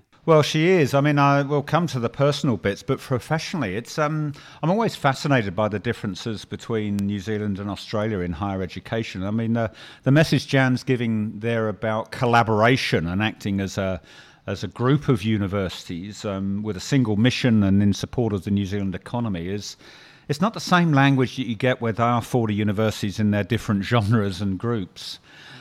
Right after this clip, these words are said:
Um, and the fact that they've got the barriers of lacking self-accreditation and that being an obstacle to being more differentiated, I think is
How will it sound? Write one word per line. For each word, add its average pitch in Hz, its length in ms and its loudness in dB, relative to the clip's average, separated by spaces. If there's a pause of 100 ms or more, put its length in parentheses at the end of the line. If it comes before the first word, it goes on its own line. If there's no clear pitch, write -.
(220)
Um, 151 320 6
and 160 140 6
the 160 40 6
fact 226 360 -2
that 175 240 2
they've 156 180 4
got 160 160 2
the 127 80 0
barriers 131 640 2
of 113 380 -2
lacking 123 480 0
self-accreditation 123 1300 0
and 90 220 0
that 117 200 -2
being 110 280 0
an 104 80 2
obstacle 104 640 -6
to - 120 -10
being 101 240 -2
more 101 220 0
differentiated, 101 880 -4
I 92 60 -2
think 101 280 -8
is 95 260 -6